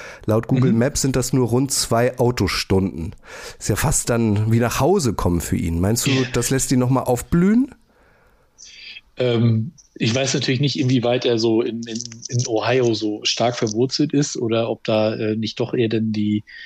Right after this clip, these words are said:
Speaker 2: die Sympathien früher für die, für die Browns oder sowas gewesen sind. Ähm, ich hoffe natürlich, dass das für ihn noch ein bisschen mehr pusht und, äh, bin gespannt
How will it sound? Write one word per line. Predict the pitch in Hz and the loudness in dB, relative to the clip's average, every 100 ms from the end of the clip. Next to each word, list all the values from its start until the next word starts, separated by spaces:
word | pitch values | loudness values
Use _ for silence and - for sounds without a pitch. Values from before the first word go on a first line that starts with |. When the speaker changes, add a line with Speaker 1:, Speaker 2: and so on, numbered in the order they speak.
| - - - | -16 -16 -6
Speaker 2:
die | 117 | -2
Sympathien | 110 127 107 - 123 120 | 0 2 0 0 2 2
früher | - 120 120 113 | 0 2 2 0
für | - 113 | 0 0
die, | 110 107 110 117 156 | 4 4 4 2 -2
für | - | 0
die | 120 | 0
Browns | 110 110 117 135 | 2 2 2 2
oder | 135 127 | 2 2
sowas | 131 131 - | 2 -2 0
gewesen | 131 131 135 135 | 2 2 2 2
sind. | 123 139 156 _ - - - _ _ | 2 0 0 _ -20 -20 -20 _ _
Ähm, | 123 117 113 113 107 - _ - | -2 0 0 -2 -4 -10 _ -12
ich | - - - - - | -6 -4 -4 -8 -6
hoffe | 127 190 180 | -4 0 0
natürlich, | 156 143 165 147 | 0 0 0 0
dass | - 131 | -2 -4
das | 143 | -2
für | - - | -2 0
ihn | 160 | 2
noch | 143 127 | 2 2
ein | 131 | 0
bisschen | 131 143 123 | 0 0 2
mehr | 131 160 | 2 0
pusht | - 196 - - - | 0 0 0 -4 -4
und, | 147 147 143 139 | -2 0 0 -2
äh, | 139 131 131 | 0 0 0
bin | 131 139 | 0 0
gespannt | 131 - 131 120 107 - | 0 -2 0 0 0 -4